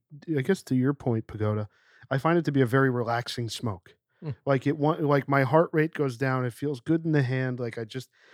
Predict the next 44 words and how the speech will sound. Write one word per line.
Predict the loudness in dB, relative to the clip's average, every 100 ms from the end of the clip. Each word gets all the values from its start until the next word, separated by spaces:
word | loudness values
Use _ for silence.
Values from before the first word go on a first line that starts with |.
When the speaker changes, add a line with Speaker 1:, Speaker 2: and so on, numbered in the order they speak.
| _ 0
Speaker 1:
I | 0
feel | -2 0 2 2 0
very | -2 0 0 -2 -2
elegant. | 0 0 2 0 -2
It | -8
feels | -2 2 2
very | 2 0
elegant | 0 -2 -2 -4
to | -6
smoke. | -6 -4 -4 -6 -18 _ _ _ _ -8
And | -6
it's | -4 -4 0
nice, | 4 2 0
the | -2
aroma | 0 4 4 4
in | 2 0
your | -4
face, | 0 0 0 -4
the |
smoke, | -6 -2 0 0
and | -2
it |
just, | -2 -6 -4
it | -4
just | -4 -6
feels | -4 -6 -6
really | -10 -10
good. | -12 -6
Speaker 2:
Yeah. | -4 -4 -8 _ _ _ _ _ -6
Speaker 1:
Really | -4
enjoy | -4 -6
it. | -4 6
All |
right, | 6 6
so | 2
let's | 4
talk | 4 4
about | 2 0
the |
pairing, | 2 4 6 4
boys. | 2 2 -2 _ _ _ -20 -4
Speaker 2:
Oh, | 0
yes. | 2 0 -4 -16 _ _ _ _ _
Speaker 1:
Uh, | -4 -2